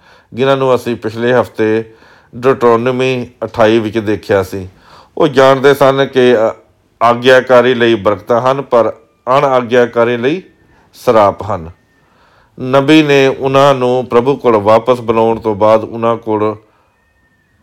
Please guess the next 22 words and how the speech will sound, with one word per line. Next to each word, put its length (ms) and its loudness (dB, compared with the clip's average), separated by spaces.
ਉਹਨਾਂ 240 0
ਕੋਲ 600 -2
ਰੱਬੀ 300 2
ਨਬੀ 320 0
ਸੀ। 300 -8
ਉਹਨਾਂ 280 2
ਨੂੰ 220 -4
ਤੋਬਾ 360 2
ਕਰਨ 340 -2
ਲਈ 140 0
ਬੁਲਾਉਂਦੇ 460 -2
ਹੋਏ 320 -2
ਉਹਨਾਂ 300 0
ਵਿੱਚੋਂ 400 -2
ਯਰਮੀਆ, 640 -2
ਪਰ 340 2
ਉਹਨਾਂ 300 0
ਨੇ 140 0
ਇਨਕਾਰ 420 2
ਕੀਤਾ, 560 0
ਉਹਨਾਂ 200 0
ਦੇ 140 -2